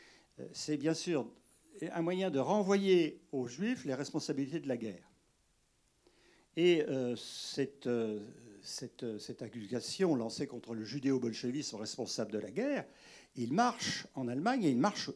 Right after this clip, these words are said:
il marche aussi en France. Hein ? Il marche, il marche aussi, au-, aussi en Ukraine. C'est-à-dire que si la guerre a éclaté, c'est de la faute des Juifs.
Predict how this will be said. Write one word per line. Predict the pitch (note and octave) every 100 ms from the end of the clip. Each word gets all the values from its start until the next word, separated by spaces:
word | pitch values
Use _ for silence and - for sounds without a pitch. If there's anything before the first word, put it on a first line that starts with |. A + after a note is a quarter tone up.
| -
il | C#3
marche | F#3 G#3+ -
aussi | D#3 -
en | G3+
France. | D#3 - B3 B2 - - - - _ _ _ _ _ _ _ _
Hein ? | - - G#3 - _ _ _ - - - - - - _ _
Il | - D3 B2
marche, | D3+ E3+ A#2+ -
il | A#2+ A2
marche | B2 - -
aussi, | A#2 A2 - B2+ -
au-, | A#2 -
aussi | A#2+ B2+ - - C#3
en | A2
Ukraine. | G#2+ - C4 G3+ - - - - -
C'est-à-dire | - - C3 D3+ E3 -
que | C3 A#2
si | - - E3
la | C#3
guerre | D3 C3
a | A#2
éclaté, | A2 G#2+ - G3+ A3+
c'est | - A2+
de |
la | A2
faute | F3+ C3+
des | B2
Juifs. | D3 A#2+ F2+ -